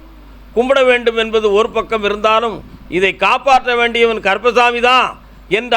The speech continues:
ஆழ்ந்த நம்பிக்கையோடு நீங்கள் வணங்கி வந்து விட்டால் அத்தனை சக்தியும் நம் பக்கம், அத்தனை மகிழ்ச்சியும் நம் பக்கம், அத்தனை எண்ணமும் நம் பக்கம். வாழ்வோம், வளர்வோம், வாழ்க.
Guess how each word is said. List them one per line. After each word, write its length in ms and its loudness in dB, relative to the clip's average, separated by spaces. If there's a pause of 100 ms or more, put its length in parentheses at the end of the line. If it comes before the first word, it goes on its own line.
(120)
ஆழ்ந்த 400 2
நம்பிக்கையோடு 680 2
நீங்கள் 320 0
வணங்கி 260 0
வந்து 200 -2
விட்டால் 400 0 (480)
அத்தனை 520 0
சக்தியும் 540 -2
நம் 160 -2
பக்கம், 400 -2 (400)
அத்தனை 480 0
மகிழ்ச்சியும் 580 0
நம் 140 -2
பக்கம், 440 -2 (320)
அத்தனை 460 0
எண்ணமும் 440 0
நம் 180 -4
பக்கம். 380 -4 (340)
வாழ்வோம், 540 0 (240)
வளர்வோம், 520 0 (200)
வாழ்க. 420 -6